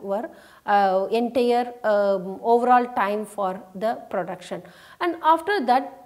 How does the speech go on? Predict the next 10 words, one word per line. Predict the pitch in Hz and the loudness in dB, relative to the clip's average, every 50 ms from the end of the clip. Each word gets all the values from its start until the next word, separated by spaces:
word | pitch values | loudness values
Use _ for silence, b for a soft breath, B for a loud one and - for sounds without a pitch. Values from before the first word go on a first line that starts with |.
| - - 226 | -10 -6 -4
design. | 214 240 220 208 240 220 202 185 180 185 - B B B B B 226 | -2 -2 0 2 2 2 2 0 -4 -8 -12 B B B B B 0
Design | 262 320 302 302 359 370 403 466 453 453 - | 2 2 2 2 2 0 0 -2 -4 -2 2
part | 359 330 285 277 277 | 4 4 4 4 2
will | 262 254 240 240 240 - | -2 -4 -4 -4 -4 -4
also | 233 233 233 254 240 - - 339 339 269 - - | -2 -2 -2 -2 -4 -4 -4 -4 -4 -4 -4 -2
takes | 262 220 240 240 - - - 254 - - - 220 - | -2 -2 -2 -6 -10 -16 -14 -16 -14 -12 -12 -6 0
twenty-one | 294 269 302 294 349 349 349 349 339 339 | 0 2 2 2 0 0 -2 -2 -2 0
percentage | 294 254 262 - 262 247 247 262 233 208 220 | -2 -2 -2 -4 -6 -6 -4 -4 -4 -4 -4
of, | 226 214 - - - 190 | -6 -6 -6 -10 -8 -4
uh, | 202 202 202 196 196 190 185 185 | -2 0 0 0 0 0 -2 -4